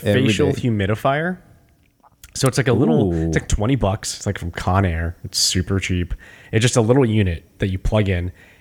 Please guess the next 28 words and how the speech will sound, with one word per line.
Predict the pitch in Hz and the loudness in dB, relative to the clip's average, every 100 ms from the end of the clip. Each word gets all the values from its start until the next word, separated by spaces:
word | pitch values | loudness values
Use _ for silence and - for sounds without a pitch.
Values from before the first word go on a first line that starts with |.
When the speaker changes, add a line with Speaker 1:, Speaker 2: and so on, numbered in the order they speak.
| - | -2
Speaker 2:
and | 110 | 2
you | 110 | 2
fill | - 123 | 2 2
up | 120 | 2
the | 120 | 4
little | 120 101 | 2 4
basin | 104 98 104 | 2 2 0
with | 87 | -2
water. | 92 98 101 - - - - | -2 0 0 -4 -14 -20 -8
And | |
it's | 107 | -6
a | 98 | -2
steamer. | - - 165 135 71 | -2 2 2 2 -2
It's | 117 107 | -4 0
like, | 131 139 | 0 2
it's | 131 123 | 2 2
like | 147 123 | 2 2
a | |
steam | - - 156 139 | 0 0 2 2
room, | 98 90 87 - | 2 -2 -4 -4
but | 117 | 0
just | 104 107 | 2 2
for | - | 2
your | 101 90 | 0 2
face. | - 95 82 - - - - | 2 0 -2 -10 -18 -14 -2
Now | 135 135 135 | 0 2 2
it's | 139 | 0
designed | - 127 104 170 233 185 147 139 | 0 0 2 2 4 4 2 0